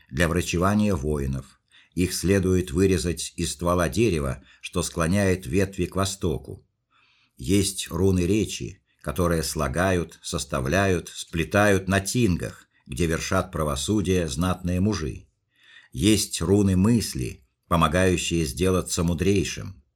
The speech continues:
Наш владыка Один некогда разгадал их, измыслив из влаги, вытекшей из мозга Имера, нанеся их на зубы Слейпнера,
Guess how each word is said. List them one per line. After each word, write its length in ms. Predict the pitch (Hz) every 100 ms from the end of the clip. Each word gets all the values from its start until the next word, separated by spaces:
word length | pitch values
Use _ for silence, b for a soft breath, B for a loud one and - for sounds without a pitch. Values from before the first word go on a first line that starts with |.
| _ b b
Наш 360 | 73 101 98
владыка 480 | 73 80 78 92 73 71
Один 580 | 101 90 92 85 - -
некогда 640 | 76 98 - 78 80 85 -
разгадал 640 | 85 73 73 73 110 82
их, 280 | 58 - - _
измыслив 720 | 87 76 71 104 95 85 85 -
из 200 | 82 -
влаги, 640 | 73 90 95 78 82 69 -
вытекшей 580 | 78 92 78 - 82
из 260 | 76 80 71
мозга 400 | 71 87 64 69
Имера, 680 | 69 92 95 90 87 71 71 B B
нанеся 480 | 73 95 90 - 110
их 180 | 87 78
на 160 | 80
зубы 320 | 78 85 82 64
Слейпнера, 800 | - 90 110 - 90 90 87